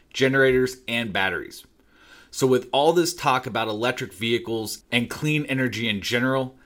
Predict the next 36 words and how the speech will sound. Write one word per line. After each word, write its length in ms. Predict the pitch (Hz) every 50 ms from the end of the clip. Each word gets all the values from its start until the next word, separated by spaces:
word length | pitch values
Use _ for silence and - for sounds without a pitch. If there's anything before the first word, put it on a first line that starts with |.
| _ _ _
this 360 | 104 104 104 160 180 175 - -
has 320 | - 143 139 135 127 110
the 160 | 123 139 127
potential 800 | - 131 107 92 - - - 139 135 131 - - 110 95 92 - -
to 120 | - - 123
be 260 | 101 87 123 120 117
a 60 | 110
game 400 | 101 87 85 110 113 123 131 139
changer 580 | - - - 107 98 90 82 92 90 87 - - _
and 140 | - 127 123
help 280 | 113 143 143 131 - - -
any 220 | 156 170 180 175
company 480 | - - 160 147 131 139 127 117 113 107
out 180 | 107 117 113
there 140 | 123 120 120
really 440 | 104 95 104 123 135 135 135 135 127
expand 480 | 120 - - - - 123 113 113 110
their 120 | 107 110 101
battery 400 | - 107 98 98 98 92 92 -
technology. 720 | - - 90 - - 90 82 82 80 71 - - - - - _ _ _ _ _ _ -
So 380 | - - 175 165 175 165 - - -
as 180 | 143 156 165 160
you 80 | 175
can 80 | 170 165
see 160 | 165 - 156
right 160 | 147 127 113
here, 160 | 107 120 113
there's 220 | 110 98 110 107 -
a 60 | 120
few 340 | - - - 156 180 202 196
things 300 | - - 160 160 147 131
that 120 | 127 110
they 140 | 120 120 123
mainly 440 | 117 117 113 117 120 123 123 123 113
focus 440 | 107 - 123 110 110 - 98 - -
on, 240 | 87 65 - -